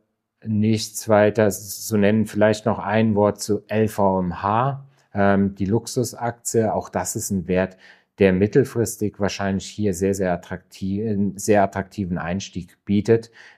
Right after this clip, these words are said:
Wir hatten ja bei Luxus auch das Thema Zölle. Wir haben aber bei Luxus vor allem das Thema China. China wird sich irgendwann verbessern und dann sollten die Aktien auch wieder, ähm, deutlicher steigen, also strukturelles Wachstum zeigen. Das heißt,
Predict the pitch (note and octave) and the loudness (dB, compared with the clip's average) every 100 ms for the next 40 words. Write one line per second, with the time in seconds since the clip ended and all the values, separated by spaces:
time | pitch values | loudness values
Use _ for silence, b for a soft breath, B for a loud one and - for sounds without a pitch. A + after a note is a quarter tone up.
0 | - F#2 G#2 B2 A2 G#2 G2+ G2+ G2 G2+ | 0 2 2 0 4 6 6 6 2 -2
1 | - G#2 F#2 F#2+ - F#2+ - G2 F#2 F2+ | -4 -6 -6 -8 -8 -12 -6 -2 -2 -4
2 | - G2 G#2 F#2 F2+ G2+ F#2+ F2+ F2+ F2+ | 0 2 2 0 -2 -2 0 -2 -2 -2
3 | G2 - G2+ - F#2 F#2 F2+ - G2 F#2 | -2 -6 -6 -2 -2 -2 -4 -6 -4 -2
4 | E2+ - - G#2+ A#2+ A2 A2 B B - | -4 -10 -2 2 4 2 -2 B B -4
5 | G#2 G#2 F#2+ F#2+ - - - G#2 G2+ G#2 | 0 2 2 -2 -6 -16 -6 -2 -2 -2
6 | F#2 F#2+ F2+ F#2+ E2+ F#2 - A2 G#2+ F#2+ | -2 -2 -2 -4 -2 -2 0 -2 -2 -2
7 | F2+ F2+ F#2 F#2 F2 F2+ F#2 G2 G2 G2 | -2 0 0 -2 -2 2 4 4 2 -4
8 | F2 F2+ E2 - G2+ F#2 F2 F#2 F2 F2 | -4 -6 -6 -8 -6 -6 -6 -6 -2 -2
9 | E2 B B B B B G2 F#2 F2+ F2 | -2 B B B B B 0 2 2 2
10 | F2 E2+ - - F#2 F#2+ - F#2+ - F2 | -2 -4 -8 4 6 6 4 -4 -2 -4
11 | - E2 F2 F#2 E2+ E2+ F2 G2+ - F2 | -2 0 0 0 -4 -6 -8 -8 -8 -4
12 | F2+ E2 - E2+ - - F2+ F2 - D#2+ | -4 -4 -4 -4 -4 -6 -6 -6 -4 -2
13 | D#2 F2+ F2 E2+ F#2 F2 - | -2 -6 -8 -2 0 0 -2